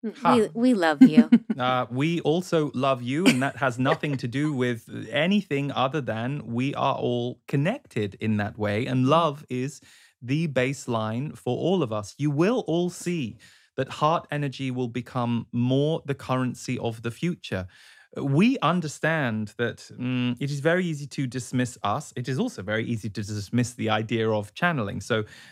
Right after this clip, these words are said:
Speaker 2: uh, we do not even need to elaborate on that. Uh, but it is very easy to dismiss, uh, what we say and to want to remain attached to or consumed by what you perceive as negative on your planet right now.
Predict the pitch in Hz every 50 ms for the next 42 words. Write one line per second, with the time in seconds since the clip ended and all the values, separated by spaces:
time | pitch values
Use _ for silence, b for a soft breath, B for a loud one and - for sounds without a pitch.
0 | B B - - - 98 110 117 120 120 123 131 131 127 123 123 123 117 127 127
1 | 131 120 110 - 123 120 110 117 113 113 113 107 - - 113 107 107 123 151 160
2 | 135 120 110 107 101 - 104 107 107 104 120 151 156 120 104 - 117 - - -
3 | - 110 110 110 B B B B B B B 127 147 151 - 156 151 160 165 139
4 | 135 143 147 175 208 202 - - 156 147 160 147 - - 139 127 131 120 - -
5 | 147 165 190 160 120 139 - - - - _ b b b b b b 127 131 131
6 | 127 127 - 123 131 143 135 - 131 127 156 185 208 208 - - 123 104 104 104
7 | 110 135 147 - _ _ _ _ _ - 135 139 131 - 156 143 143 156 165 160
8 | - - 190 185 180 165 151 143 143 143 143 240 - 120 - - - - - -
9 | 202 247 - - - - - - - - - - 185 160 160 165 151 - 139 139
10 | 131 - - 127 123 117 - - - 151 160 185 233 254 254 226 165 131 - 135
11 | 135 127 110 98 95 92 104 120 - b b b b b b - 123 147 - -
12 | 143 165 147 - 147 - - - 139 135 123 123 120 113 123 120 131 139 131 -
13 | - - 110 101 92 - - 101 101 101 101 95 92 - - 104 98 92 87 87
14 | - 104 95 95 92 - 101 95 85 80 - -